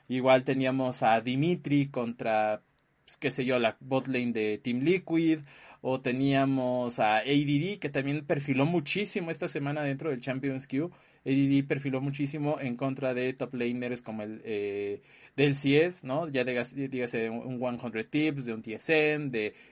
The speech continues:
un C L G, de lo que sea, ¿no? Pero el punto es de que sí se está viendo que hay jugadores de Latinoamérica o de la L L A que están aprovechando el, la, la, la propuesta del, del Champions Queue,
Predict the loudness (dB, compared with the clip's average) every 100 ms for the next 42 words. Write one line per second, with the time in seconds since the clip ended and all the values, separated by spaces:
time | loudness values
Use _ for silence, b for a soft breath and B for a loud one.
0 | -14 -8 -6 -4 -2 -2 -4 -4 -2 0
1 | 0 0 -4 -12 -4 0 2 0 -4 0
2 | 0 2 -2 -4 -2 -2 -2 -4 0 0
3 | 0 -4 -6 -4 -4 2 2 2 -2 -2
4 | -4 B B B 2 2 2 0 2 2
5 | 4 4 2 0 -2 -2 -4 -2 -4 -4
6 | -2 -2 -4 -4 -2 -2 0 0 0 B
7 | B -4 -2 -2 -2 -2 -4 -4 0 0
8 | 2 -2 -2 -6 -8 -2 0 2 0 0
9 | 0 2 2 0 -4 -4 -4 -4 -2 0
10 | 0 -2 -4 -6 -2 -2 -2 -4 -4 0
11 | 0